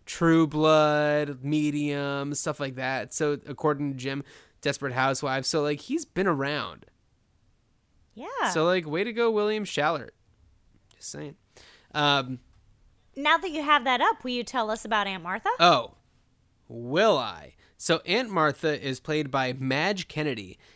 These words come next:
Speaker 1: And by the looks of it, uh,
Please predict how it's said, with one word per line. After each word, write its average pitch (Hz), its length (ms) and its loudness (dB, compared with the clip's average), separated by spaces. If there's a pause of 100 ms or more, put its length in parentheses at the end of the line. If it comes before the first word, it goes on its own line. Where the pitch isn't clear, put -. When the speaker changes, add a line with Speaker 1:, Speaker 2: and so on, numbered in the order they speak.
(180)
Speaker 1:
And 147 380 2
by 180 160 4
the 175 100 2
looks 175 240 0
of 131 120 -2
it, 123 240 -4 (720)
uh, 127 340 2